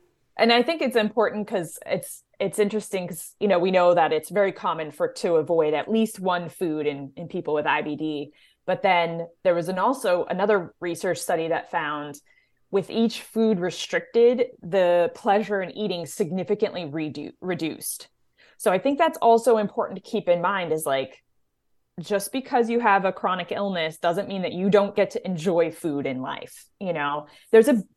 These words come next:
I think there's a, there's always, like, a common, um, recommendation out there, which frankly, I don't like,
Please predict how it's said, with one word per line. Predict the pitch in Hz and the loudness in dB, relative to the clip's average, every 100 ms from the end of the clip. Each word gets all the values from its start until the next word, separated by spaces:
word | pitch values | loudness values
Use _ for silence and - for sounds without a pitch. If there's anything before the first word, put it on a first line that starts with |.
| - | -2
I | 196 | 2
think | 240 233 | 4 4
there's | 220 202 | 4 4
a, | 190 - _ _ | 0 -2 _ _
there's | 190 185 | 0 2
always, | 208 190 175 | 2 0 0
like, | 175 | 0
a | 175 156 160 | 0 -4 -6
common, | - 185 170 165 156 | -6 -4 -2 -2 -2
um, | 139 139 135 139 - _ - | -4 -4 -6 -10 -14 _ 0
recommendation | 208 208 196 175 175 175 190 | 2 4 2 2 0 0 -4
out | 165 160 | -8 -6
there, | 165 147 | -4 -2
which | 139 - - _ _ _ _ _ _ | -4 -8 -14 _ _ _ _ _ _
frankly, | 233 220 190 | 2 4 4
I | - 175 | 4 4
don't | 175 151 | 4 0
like, | 151 135 127 - | -2 -4 -4 -8